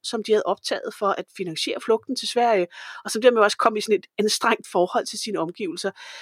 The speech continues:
Så, så nogle familier har oplevet, at altså mere privat, altså i forhold til deres personlige relationer, at de var meget belastede, og at de på en eller anden måde skulle også starte socialt forfra, fordi at, at, øh,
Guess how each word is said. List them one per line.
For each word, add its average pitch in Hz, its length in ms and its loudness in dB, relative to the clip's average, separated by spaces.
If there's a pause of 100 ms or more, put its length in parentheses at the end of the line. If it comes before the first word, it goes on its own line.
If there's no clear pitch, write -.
(160)
Så, - 140 4 (400)
så 247 120 4
nogle 277 320 8
familier 262 360 2
har - 100 0
oplevet, 226 680 4
at 196 120 2 (120)
altså 220 200 -6
mere 233 260 4
privat, 247 680 2
altså 196 180 -6
i 196 140 0
forhold 220 280 0
til 202 160 -10
deres 190 180 -4
personlige - 640 0
relationer, 196 540 -4
at - 180 -10
de 208 100 -6
var 208 180 2
meget 202 280 0
belastede, 208 600 2
og 202 60 0
at 185 80 -4
de 202 80 -6
på - 100 -6
en 214 60 0
eller 214 100 2
anden 202 120 4
måde 202 160 8 (440)
skulle - 380 -2
også 208 220 2
starte 190 380 -2
socialt - 640 -2
forfra, 175 600 0
fordi 196 440 -8
at, 196 120 -6 (420)
at, 190 160 0 (120)
øh, 170 120 2